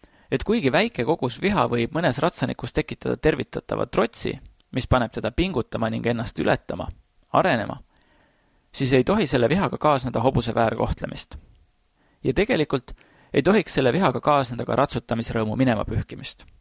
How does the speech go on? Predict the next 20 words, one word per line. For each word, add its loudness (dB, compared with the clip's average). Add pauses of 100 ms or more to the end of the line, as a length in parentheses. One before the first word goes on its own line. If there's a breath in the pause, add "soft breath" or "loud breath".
(280)
sest -4
mille -2
muu -4
pärast 0
me -2
ikka -8
sadulasse 0
ronime -2 (440 soft breath)
kui 0
rõõmu 4
pärast. -2 (1900)
Mõnikord -4 (100)
aitavad -2
metafoorid. -10 (1160 soft breath)
Mulle 2
meeldib -2
mõelda 0
ratsutajatest -4 (200)
kui 2
lasteaiaõpetajatest. -4